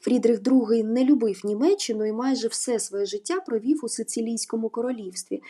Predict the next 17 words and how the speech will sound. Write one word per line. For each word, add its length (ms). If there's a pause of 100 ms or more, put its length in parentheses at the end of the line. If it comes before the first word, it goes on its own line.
(160)
яке 260
перетворив 600
на 80
могутню 480
централізовану 840
державу. 600 (540)
Розкіш 480
палацу 520
Фрідріха 500
Другого 500 (300)
нагадувала 640
двір 440
арабського 680
халіфа. 640 (540)
На 160
вулиці 520
міста 480